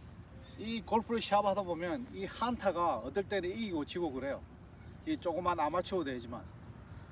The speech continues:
요번에 일월 십삼 일에 저 올랜도에 있는 오렌지 치료에서 이제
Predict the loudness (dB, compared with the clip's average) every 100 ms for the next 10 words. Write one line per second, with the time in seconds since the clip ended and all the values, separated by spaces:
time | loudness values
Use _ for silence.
0 | -6 -2 0 0 2 2 0 0 2 2
1 | 6 8 8 6 2 2 0 -4 -2 2
2 | 2 4 4 6 4 2 0 -2 -4 0
3 | 2 2 0 0 0 0